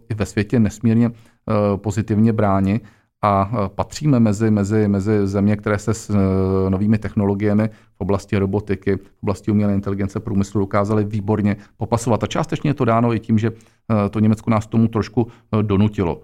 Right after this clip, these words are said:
Druhá věc je ta, eh, jakým způsobem zavádíme digitalizaci na té, řekněme, občanské úrovni nebo úrovni prostě, eh, fyzických osob a třeba státní správy. Eh, tam myslím, že je stále ještě mnoho věcí, prostě, které musíme dotáhnout a dohrát.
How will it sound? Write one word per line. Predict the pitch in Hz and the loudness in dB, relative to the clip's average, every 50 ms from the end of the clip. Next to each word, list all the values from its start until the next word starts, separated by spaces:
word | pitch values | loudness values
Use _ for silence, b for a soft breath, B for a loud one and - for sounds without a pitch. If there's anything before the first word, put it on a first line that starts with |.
| - - | -14 -8
Druhá | 101 110 113 120 131 139 | -2 0 2 2 2 2
věc | 135 135 127 - | 0 -2 -2 -2
je | 139 120 | -6 -2
ta, | - 120 117 120 B B B B _ - | 0 -2 -2 -2 B B B B _ -4
eh, | 113 107 107 110 104 101 92 - - | -2 0 2 2 2 0 -2 -4 -4
jakým | - 104 - - 123 | -6 -6 0 0 -2
způsobem | 117 - 117 - - 127 117 | 0 -2 -6 -2 0 0 2
zavádíme | 110 110 107 107 107 110 113 120 117 | 2 2 2 2 0 2 2 0 0
digitalizaci | 107 101 110 107 110 117 113 110 107 117 104 - - 123 | 0 0 -2 -2 -2 0 -2 0 0 -2 -2 -2 0 0
na | 110 107 | 0 0
té, | 110 - 123 113 | 0 -2 -2 -2
řekněme, | 104 107 - 120 120 123 117 - - | -2 -2 0 0 2 2 0 -2 -6
občanské | 101 - - - - 123 117 113 - - 123 117 117 | -12 -10 -8 -4 -2 0 0 0 0 0 -2 -2 0
úrovni | - 117 110 113 110 104 110 113 113 | 2 0 2 2 2 4 4 2 2
nebo | 113 110 113 104 | 2 0 -2 -2
úrovni | - 110 107 107 101 107 113 107 | -2 0 0 0 2 2 2 0
prostě, | 110 104 98 - - 123 113 B B B B B B - | 0 -4 -8 -4 -4 -4 -4 B B B B B B -6
eh, | 110 101 | -6 -4
fyzických | - - 117 95 117 107 110 - - 131 - - | 0 -2 0 0 0 -2 -2 -4 -8 -8 -6 -4
osob | 113 - - - 120 117 - | -6 -6 -2 -2 -2 -2 -2
a | - | -8
třeba | - - 101 98 110 | -4 -2 -2 -2 -2
státní | - - 110 95 98 - 123 117 | 0 0 0 0 0 0 -2 -2
správy. | - - - 110 104 101 98 98 104 120 B B B B B B - 110 | -2 0 0 0 2 2 2 2 0 -2 B B B B B B -6 -4
Eh, | 101 95 92 92 | -2 -2 -2 -2
tam | - 107 104 104 | -2 0 2 2
myslím, | 104 101 101 - - 113 107 | 2 2 0 0 0 2 2
že | 107 113 | 2 2
je | 110 | -2
stále | 110 - 110 98 101 107 | -2 -2 -2 0 0 0
ještě | 104 - - - 120 | -2 -4 -4 0 0
mnoho | 107 104 101 95 117 | 2 2 0 0 0
věcí, | 110 107 98 104 - 107 | 0 0 -2 -2 -4 -8
prostě, | - 110 - - 117 113 | -6 -8 -8 -6 -8 -6
které | - 117 107 104 - | -2 -2 -2 -2 -2
musíme | - - - - 117 107 | -6 -14 -2 0 0 0
dotáhnout | 104 85 - 104 98 98 104 107 110 117 - | 0 -2 -2 0 0 0 0 0 -2 -2 -4
a | 123 | -2
dohrát. | 107 101 95 104 101 98 101 101 - | -2 0 0 0 2 2 0 0 -4